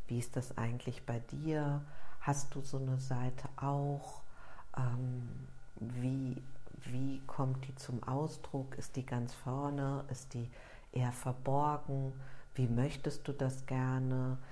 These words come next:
Ist das integriert oder abgespalten? Darf das nur an ganz bestimmten Stellen zu sehen sein? Und so weiter und so weiter.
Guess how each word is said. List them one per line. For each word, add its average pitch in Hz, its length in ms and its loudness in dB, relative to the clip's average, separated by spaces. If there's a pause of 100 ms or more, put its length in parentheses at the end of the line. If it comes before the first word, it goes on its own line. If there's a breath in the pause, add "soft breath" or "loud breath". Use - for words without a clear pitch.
(180 loud breath)
Ist - 220 0
das 120 140 2
integriert 131 1000 2
oder 123 280 2
abgespalten? 123 1200 0
Darf 120 200 -2
das - 200 4
nur 120 160 0
an 120 160 0
ganz 113 340 -2
bestimmten 117 1000 -2 (420 loud breath)
Stellen 139 800 4
zu - 180 2
sehen 131 500 6
sein? 123 360 2
Und 190 340 0
so 156 140 -2
weiter 139 380 2
und 123 140 -4
so 120 180 -4
weiter. 160 540 0